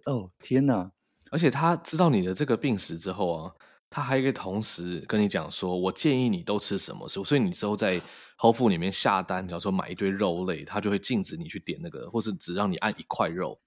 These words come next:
Speaker 2: 他说，“你最近肉吃太多，
Speaker 1: <laughs>
Speaker 2: 你应该多吃点蔬菜。”所以菜那一区就打折，但肉就变超贵，这样 ser-，那个什么，你知道吗？实价一样。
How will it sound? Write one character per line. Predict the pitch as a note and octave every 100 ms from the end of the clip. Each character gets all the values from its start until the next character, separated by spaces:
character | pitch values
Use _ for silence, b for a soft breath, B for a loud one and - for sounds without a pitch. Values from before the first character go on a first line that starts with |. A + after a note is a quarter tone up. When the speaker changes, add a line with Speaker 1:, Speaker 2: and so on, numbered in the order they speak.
| b b -
Speaker 2:
他 | - A#2+
说 | C3+
，“你 | D3+
最 | - A#2+
近 | A2
肉 | A#2+ G#2+
吃 | -
太 | G2 G2
多， | E2+ E2+ E2+
Speaker 1:
<laughs> |
Speaker 2:
你 |
应 | F#2
该 | G2+
多 | G#2
吃 | F#2+ -
点 | F2
蔬 | E2 - F2
菜。” | - E2+ D2+ B B B
所 | -
以 | G#2 F2+
菜 | - - D3 G#2+
那 | G#2+
一 |
区 | G#2 G2
就 | G2
打 | F#2 F2 -
折， | - -
但 | - G#2+
肉 | A#2 G#2
就 | G2
变 | G2
超 | E2+ - E2
贵， | F2+ G2 D2+ - _ _ _
这 | G#2+
样 | F#2+
ser-， | - G#2+ F#2+
那 | F#2+ F#2
个 | D#2+
什 | -
么， | A#1
你 | F2
知 |
道 | F2+
吗？ | E2+
实 | - - D#2+
价 | - D3+ C#2+
一 | C#2
样。 | D2 B1+